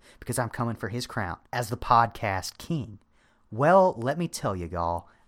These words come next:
I've got another beef with someone else. And it always happens to be, like, you know, McDonald's is, like, the biggest fast food restaurant in, in America. Joe Rogan,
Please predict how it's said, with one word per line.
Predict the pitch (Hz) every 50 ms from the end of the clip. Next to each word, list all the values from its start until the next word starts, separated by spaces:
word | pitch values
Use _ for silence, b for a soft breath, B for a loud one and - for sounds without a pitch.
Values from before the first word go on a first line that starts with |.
| b -
I've | 120 127 120
got | - 123 120
another | 110 104 101 104 98 98 90
beef | 85 - 95 90 90 85 - - - - _ _ _ _ _ _ -
with | 101 95 -
someone | - - 95 87 85 85 82
else. | 80 - - - - - - B B B B B 113 B
And | B 135 143
it | 147
always | 151 165 180 185 170 143 -
happens | - 135 127 - - 107 -
to | -
be, | 95 107 104
like, | 98 90 87 85 - - b b b b b b
you | 107
know, | 107
McDonald's | 101 101 95 - 151 147 139 143 135 123 113
is, | 113 101
like, | 117 101 -
the | - 92
biggest | 87 - 107 101 104 - -
fast | - 101 87 85 - -
food | - 92 82
restaurant | 87 85 80 - - - 82 - - _ _ _ _ _ _ -
in, | 92 92 87 76 -
in | 90 95
America. | 90 82 78 78 78 82 - - - 131 - _ b b b b b b
Joe | 113 117 147 151 147
Rogan, | 127 120 107 92 87 87 90 92